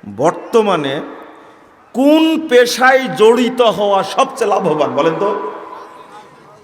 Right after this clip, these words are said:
হ্যাঁ? না, লজ্জা শরম আপনাদের নয়, বুঝে গেছে। আমি একটা জিনিস এখানে বুঝাবো, এই জন্য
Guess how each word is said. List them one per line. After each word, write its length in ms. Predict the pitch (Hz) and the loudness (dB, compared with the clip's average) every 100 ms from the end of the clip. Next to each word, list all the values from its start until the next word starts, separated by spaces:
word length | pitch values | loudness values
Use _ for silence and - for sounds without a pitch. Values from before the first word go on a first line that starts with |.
| - _ - - _ _ _ _ | -20 _ -20 -20 _ _ _ _
হ্যাঁ? 220 | - 156 247 - - - - - - - - - - - - - - _ _ _ _ _ _ _ 135 | -6 -4 -4 -10 -14 -16 -18 -18 -18 -20 -20 -20 -20 -20 -20 -20 -20 _ _ _ _ _ _ _ -12
না, 100 | 143 123 - | -10 -10 -10
লজ্জা 280 | 135 131 147 | -10 -8 -10
শরম 240 | - 135 | -8 -8
আপনাদের 400 | 120 - 110 101 | -8 -10 -12 -12
নয়, 200 | 95 90 | -12 -14
বুঝে 280 | 87 95 85 | -16 -16 -18
গেছে। 280 | 80 - - - - - - - - _ _ _ - _ _ _ 180 _ _ _ _ _ _ _ _ _ _ _ - | -18 -20 -20 -20 -20 -20 -20 -20 -20 _ _ _ -20 _ _ _ _ _ _ _ _ _ _ _ _ _ _ _ -10
আমি 200 | 135 165 | -2 -2
একটা 320 | 165 - 175 | -2 -4 -4
জিনিস 320 | 160 175 170 | -2 -4 -4
এখানে 220 | 170 165 | -4 -2
বুঝাবো, 580 | 151 131 151 156 139 135 | -4 -4 -4 -2 -2 -2
এই 180 | 131 143 | -2 -4
জন্য 240 | 147 147 | -4 -6